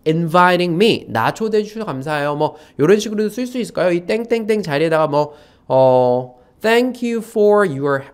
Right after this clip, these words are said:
help." "Thank you for your support"와 같이 어떤 감사한 거 그냥 붙여주시면 되겠다. thanks 내지는 thank you랑 잘 어울리는 거는요. for다 알아두시면 될 것 같고요. 뒷장 가보겠습니다. 뒷장입니다.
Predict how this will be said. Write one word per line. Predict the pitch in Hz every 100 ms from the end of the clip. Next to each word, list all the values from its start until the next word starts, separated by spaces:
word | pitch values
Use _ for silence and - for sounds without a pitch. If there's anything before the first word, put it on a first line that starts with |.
| _ -
help." | 165 160 160 160
"Thank | - 214 220 247
you | 226
for | 220 208
your | 165 151
support"와 | 156 180 165 - 185 170 165 160 185
같이 | 147 - 277 - - _
어떤 | - 143 240
감사한 | 240 - 156 226 349 330 226
거 | 127 208
그냥 | - 143 143 - _
붙여주시면 | - 139 190 160 139 143
되겠다. | 143 180 180 123 135 131 -
thanks | 185 214 220 - 220 151
내지는 | 127 147 156
thank | 185 202 202 - - 277
you랑 | 262 240 214 214
잘 | 165 139 -
어울리는 | 110 117 135 139 123
거는요. | 110 107 165 247 262 - _ _
for다 | - 165 185 208 151
알아두시면 | 127 151 170 165
될 | 131
것 | 165
같고요. | 160 196
뒷장 | 208 147 185
가보겠습니다. | 185 165 160 139 120
뒷장입니다. | - 175 147 139 139 107